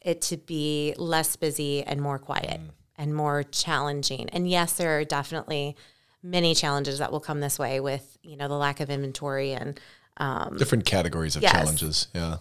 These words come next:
Speaker 1: For sure. Um, so I, I mean, the thing that we're looking forward to most, I think, is just really getting our flow together as a team.
Speaker 2: Mm.
Speaker 1: Um,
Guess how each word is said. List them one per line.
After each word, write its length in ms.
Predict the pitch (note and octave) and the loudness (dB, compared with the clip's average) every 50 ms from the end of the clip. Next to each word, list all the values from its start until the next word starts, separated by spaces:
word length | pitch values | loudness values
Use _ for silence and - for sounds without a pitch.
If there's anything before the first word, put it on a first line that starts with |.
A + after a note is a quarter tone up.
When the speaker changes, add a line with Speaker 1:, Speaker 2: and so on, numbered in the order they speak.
| - | 0
Speaker 1:
For 120 | - G#3 F#3+ | 2 2 4
sure. 420 | - - - F3+ D#3+ C#3+ - - - - - - - - - | 4 4 4 6 6 4 4 0 -8 -12 -20 -20 -20 -6 2
Um, 440 | - F3+ E3+ D#3+ D#3 D3+ D3 D#3+ - - | 4 6 8 8 6 4 2 0 0 2
so 460 | - - G#3+ G3 F#3+ F#3 F#3 F#3 - - | 4 6 8 8 8 6 6 2 2 4
I, 160 | - G#3 - - | 4 4 4 2
I 120 | - G3+ G#3 | -2 -2 2
mean, 180 | A3 A3 G#3+ | 2 4 4
the 80 | G#3 G3+ | 2 2
thing 220 | - - B3 C4 | 0 0 0 2
that 140 | C#4+ B3 F#3+ E3 | 2 2 2 4
we're 120 | F3+ F#3 | 4 4
looking 280 | F3+ G3 F#3+ - F#3+ F3 | 4 2 0 0 -2 -2
forward 300 | E3 - F3 D#3+ D#3+ D#3+ | -2 0 0 0 0 0
to 140 | - - D#3+ | 0 0 0
most, 360 | D3+ D3+ D3+ D#3+ F3 - - | 0 2 2 0 0 0 -2
I 80 | F3+ D#3+ | -4 -4
think, 260 | - - D3+ D3 D3 E3 | -2 -2 -2 -2 -2 -2
is 120 | D#3 - | -4 -2
just 360 | - D#3 D3 D3 - - - | 0 0 0 0 0 -2 -2
really 420 | E3+ E3 D#3+ E3 D#3+ D#3 D#3 D#3 - - - - _ _ _ _ - E3+ | -2 0 2 4 4 4 2 0 -4 -12 -20 -20 _ _ _ _ -14 -2
getting 640 | - F#3 F3+ E3+ E3+ E3 E3 E3 D#3+ D#3+ E3 D#3+ - - - | 2 4 4 6 6 4 2 0 0 -2 -4 -6 -6 -2 -2
our 120 | E3+ D#3 | -2 -2
flow 300 | D3 - - D#3+ D#3 D#3 D#3 | -2 -2 0 2 2 4 2
together 340 | E3 D#3+ D#3+ D3+ D#3 D#3 D3 | 2 2 2 2 2 2 2
as 140 | D3 D#3 D3+ | 2 2 0
a 60 | D#3+ | 0
team. 560 | D#3 - - E3 D#3 D3 D3 D3+ D#3 E3 E3 C#3+ | 0 0 0 0 0 0 0 0 -2 -2 -4 -2
Speaker 2:
Mm. 200 | F#2 F#2 F2+ D#2+ - - - _ _ _ _ _ _ _ _ _ - - - - - | -2 0 0 -2 -2 -8 -18 _ _ _ _ _ _ _ _ _ -18 -18 -18 -14 -8
Speaker 1:
Um, 500 | - D3+ D#3 D3+ D3+ D3+ D3 D3 C#3+ C#3 | -4 0 0 2 2 0 -2 -4 -6 -8